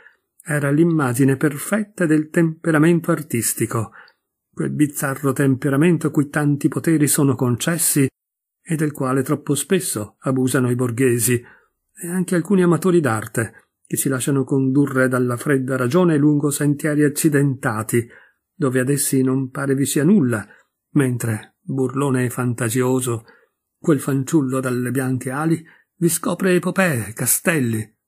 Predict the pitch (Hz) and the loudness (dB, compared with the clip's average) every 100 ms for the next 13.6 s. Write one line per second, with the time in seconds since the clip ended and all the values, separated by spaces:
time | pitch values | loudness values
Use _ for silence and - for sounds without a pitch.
0 | _ - 117 135 131 101 101 - 104 - | _ -8 -4 -2 -2 -4 -8 -8 -8 -8
1 | _ _ _ _ - 180 160 170 165 185 | _ _ _ _ -10 -6 -2 0 4 4
2 | 185 170 180 247 208 233 165 180 123 107 | 4 2 2 0 0 -2 0 0 0 -2
3 | 113 - - _ _ - 131 147 151 151 | -6 -8 -16 _ _ -6 -2 0 0 -2
4 | 151 131 123 104 - 110 98 92 _ _ | -2 0 0 0 -2 -2 -4 -10 _ _
5 | _ _ _ _ - 214 156 - _ _ | _ _ _ _ -2 -2 -2 -6 _ _
6 | - 139 131 135 127 - 127 131 131 131 | -6 -4 -4 -6 -8 -4 -2 -2 -4 -4
7 | - 151 185 190 - _ _ _ _ - | -2 0 2 0 -6 _ _ _ _ -4
8 | 165 160 180 - 180 190 175 170 - 175 | -2 -2 -4 -2 0 0 0 -2 -4 -4
9 | 160 160 143 131 123 120 127 123 139 131 | -4 -2 2 2 2 0 0 2 4 2
10 | 127 135 120 160 151 143 143 143 - 147 | -2 -6 0 0 2 0 -2 -4 -2 0
11 | 143 135 131 165 185 185 - _ _ _ | 0 0 -2 -2 0 0 -4 _ _ _
12 | _ _ - 120 127 151 147 170 156 151 | _ _ -4 -2 -2 -4 -2 2 2 2
13 | 151 143 - 104 98 101 | -2 -2 -2 -2 -4 -8